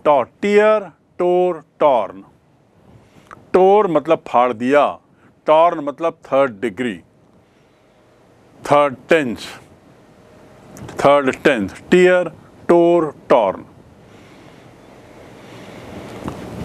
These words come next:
The baby has torn its clothes, his clothes नहीं, क्योंकि हमको मालूम नहीं उसका जेंडर क्या है, राइट? चौथा रूप,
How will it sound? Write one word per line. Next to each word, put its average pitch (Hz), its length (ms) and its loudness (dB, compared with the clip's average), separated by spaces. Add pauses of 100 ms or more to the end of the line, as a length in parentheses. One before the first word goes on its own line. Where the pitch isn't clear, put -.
(1160)
The 131 180 4
baby 233 500 4
has 180 380 0 (160)
torn 190 340 2 (140)
its - 300 0 (140)
clothes, 165 440 2
his 226 260 0
clothes 196 500 0
नहीं, 104 220 -10 (340)
क्योंकि 151 180 -6
हमको 151 260 -4
मालूम 156 260 0
नहीं 165 120 -4
उसका 139 180 -6
जेंडर 117 420 -2
क्या 90 220 -12
है, 87 120 -18 (800)
राइट? 185 280 2 (1500)
चौथा 233 320 4
रूप, 143 300 0